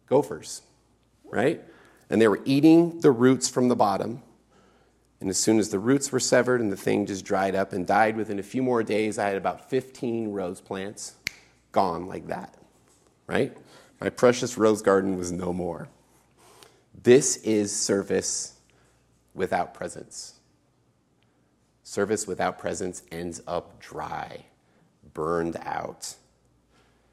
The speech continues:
And so I think this is what Jesus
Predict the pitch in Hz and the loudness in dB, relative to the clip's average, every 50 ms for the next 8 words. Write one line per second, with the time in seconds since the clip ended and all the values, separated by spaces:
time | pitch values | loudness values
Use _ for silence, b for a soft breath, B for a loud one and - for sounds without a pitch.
0 | _ _ _ - - 95 - 95 90 87 - - 117 117 110 113 95 101 95 - | _ _ _ -12 -6 -2 2 2 2 2 2 2 2 2 2 0 -2 -2 -2 -2
1 | - 95 90 87 - - 87 92 90 85 80 - - b b b b b - - | -2 -4 -6 -6 -6 -6 -6 -4 -4 -6 -6 -10 -18 b b b b b -14 -10
2 | 98 95 92 90 - 80 78 - - - - | -8 -8 -8 -6 -6 -6 -4 -4 -6 -8 -10